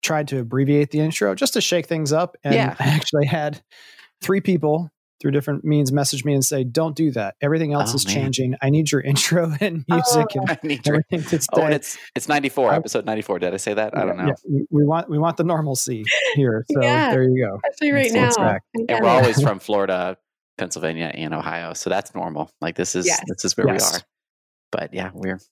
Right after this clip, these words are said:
Speaker 2: well
Speaker 1: Yep.
Speaker 2: represented.
Speaker 1: Well, let's, uh,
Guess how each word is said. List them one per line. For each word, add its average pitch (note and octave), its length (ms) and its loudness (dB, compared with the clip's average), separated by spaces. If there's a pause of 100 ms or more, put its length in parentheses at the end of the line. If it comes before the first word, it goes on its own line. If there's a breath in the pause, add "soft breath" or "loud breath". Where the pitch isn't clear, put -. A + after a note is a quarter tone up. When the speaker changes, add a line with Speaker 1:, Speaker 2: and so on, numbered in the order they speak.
(160)
Speaker 2:
well F2+ 200 0
Speaker 1:
Yep. D3 80 0
Speaker 2:
represented. F2 500 -6 (1200 loud breath)
Speaker 1:
Well, F3 260 2
let's, F3+ 260 0
uh, F3 260 2